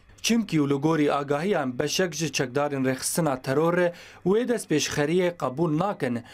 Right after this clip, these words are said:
û beşek jî dixwaze bêşer ji bajêr vekişin. Lewma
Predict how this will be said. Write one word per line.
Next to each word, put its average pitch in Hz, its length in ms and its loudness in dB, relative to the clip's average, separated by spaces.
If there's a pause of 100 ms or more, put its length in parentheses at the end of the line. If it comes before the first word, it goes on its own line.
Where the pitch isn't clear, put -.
(180)
û 139 180 0
beşek 175 300 0
jî 196 200 0
dixwaze 147 440 0
bêşer 139 560 0
ji 135 140 -2
bajêr 139 580 0
vekişin. 143 460 -2 (200)
Lewma 226 480 0